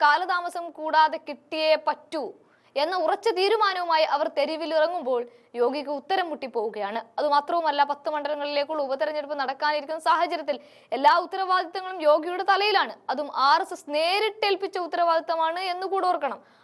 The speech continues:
അവിടേക്കാണ് ഒന്നൊഴിയാതെ സമരങ്ങളുമായി ജനങ്ങൾ എത്തുന്നത്. ഇവിടെ ഉദ്യോഗാർത്ഥികൾക്ക് പിന്തുണയുമായി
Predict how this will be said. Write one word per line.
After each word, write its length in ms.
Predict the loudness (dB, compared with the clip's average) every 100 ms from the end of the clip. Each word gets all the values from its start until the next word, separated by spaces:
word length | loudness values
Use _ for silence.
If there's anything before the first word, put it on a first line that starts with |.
| -4 0
അവിടേക്കാണ് 640 | 4 4 4 4 2 -2 -6 0
ഒന്നൊഴിയാതെ 840 | 0 0 0 2 4 4 4 2 -2
സമരങ്ങളുമായി 720 | -2 -2 -2 -2 0 0 -2 -4
ജനങ്ങൾ 320 | -6 -6 -6 -6
എത്തുന്നത്. 420 | -8 -8 -10 -10 -2 0
ഇവിടെ 240 | 2 2 0 -6 _ -12
ഉദ്യോഗാർത്ഥികൾക്ക് 880 | 0 4 4 4 0 0 -2 -2 -8 -10
പിന്തുണയുമായി 800 | -8 -6 -6 -4 -4 2 2